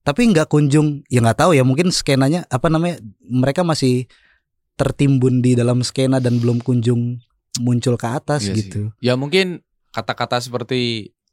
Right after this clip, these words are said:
Speaker 2: situasi yang mudah, era yang mudah menciptakan orang-orang lemah dan situasi yang sulit menciptakan orang-orang kuat, ya mungkin,
Speaker 1: Iya.
Speaker 2: mungkin
Speaker 1: Heeh.
Speaker 2: ada betulnya gitu
Speaker 1: Iya,
Speaker 2: kan.
Speaker 1: iya,
Speaker 2: Mungkin
Speaker 1: iya.
Speaker 2: di suat-, di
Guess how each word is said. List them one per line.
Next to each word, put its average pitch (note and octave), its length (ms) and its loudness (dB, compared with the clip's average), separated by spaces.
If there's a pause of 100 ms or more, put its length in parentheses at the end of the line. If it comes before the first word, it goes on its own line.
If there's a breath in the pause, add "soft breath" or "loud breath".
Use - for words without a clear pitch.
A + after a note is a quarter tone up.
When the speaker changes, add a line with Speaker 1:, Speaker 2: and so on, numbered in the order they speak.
(600)
Speaker 2:
situasi A2+ 560 -4
yang G#2+ 120 -2
mudah, G#2+ 680 -4
era G#2+ 280 -2
yang G#2 160 -2
mudah G#2+ 300 -4
menciptakan G2+ 440 -8
orang-orang G2 400 -8
lemah G2 300 -8
dan G2+ 160 -6
situasi G2 400 -8
yang F#2+ 140 -8
sulit G#2+ 280 -10
menciptakan G2 380 -10
orang-orang F#2 320 -8
kuat, G#2 240 -6
ya F#2 100 -14
mungkin, B2 380 0
Speaker 1:
Iya. - 80 -18 (680)
Speaker 2:
mungkin D#3 540 2 (140)
Speaker 1:
Heeh. C3+ 280 -2 (140)
Speaker 2:
ada G#2 320 -4 (180)
betulnya F2+ 600 -6
gitu - 100 -8
Speaker 1:
Iya, B2 140 0
Speaker 2:
kan. A#2+ 80 -2
Speaker 1:
iya, A#2 100 -2
Speaker 2:
Mungkin A2+ 300 -2
Speaker 1:
iya. A#2+ 60 -16 (280 soft breath)
Speaker 2:
di A2+ 140 -4
suat-, F#2+ 320 -4
di A2+ 180 0